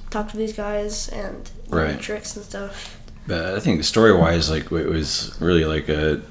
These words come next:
Speaker 2: in the beginning, it's like the tutorial in disguise.
Speaker 1: Yeah.
Speaker 2: Like, I like games like that that are, I mean,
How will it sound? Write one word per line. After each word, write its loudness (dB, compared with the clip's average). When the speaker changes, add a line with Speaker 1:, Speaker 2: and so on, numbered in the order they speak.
Speaker 2:
in 2
the 6
beginning, 4
it's -2
like 0
the -4
tutorial 6
in 0
disguise. 0
Speaker 1:
Yeah. -4
Speaker 2:
Like, 0
I 0
like 2
games -2
like -4
that -2
that -4
are, -4
I -8
mean, 0